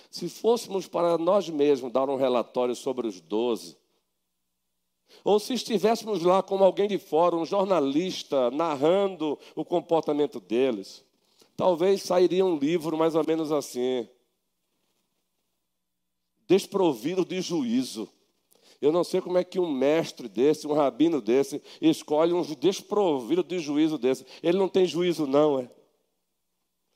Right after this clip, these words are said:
A gente não descreve isso hoje porque a gente criou uma ideia de l-, ler a Bíblia com romantismo. Mas a Bíblia, Deus não nos chama para ler a Bíblia com romantismo. Ele é real,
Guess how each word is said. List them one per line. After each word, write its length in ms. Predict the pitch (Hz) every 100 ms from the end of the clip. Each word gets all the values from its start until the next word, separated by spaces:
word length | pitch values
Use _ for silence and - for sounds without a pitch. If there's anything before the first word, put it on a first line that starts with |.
| _ _
A 80 | -
gente 220 | 151 214
não 80 | 220
descreve 520 | 220 - - 170 185
isso 220 | 180 - 127
hoje 220 | 170 160
porque 260 | 165 151
a 40 | 165
gente 200 | 156 175
criou 300 | - 156 165
uma 160 | 160 151
ideia 580 | 123 - 117 135 151
de 420 | 151 143 147 139 - - -
l-, 180 | 143 151
ler 260 | 143 175
a 80 | 170
Bíblia 320 | 135 147 156
com 140 | 160 165
romantismo. 1040 | 139 170 175 147 - 120 135 98 104 85 _ _ - -
Mas 240 | 147 156
a 80 | 170
Bíblia, 380 | - 190 196 190
Deus 260 | - 185 202
não 160 | 220
nos 160 | 233 233
chama 420 | - - 185 175
para 220 | - 147
ler 160 | 147 147
a 60 | 131
Bíblia 240 | 139 139
com 120 | -
romantismo. 760 | 131 135 127 113 117 113 98 135
Ele 120 | 170
é 40 |
real, 680 | 147 190 147 147 160 147 110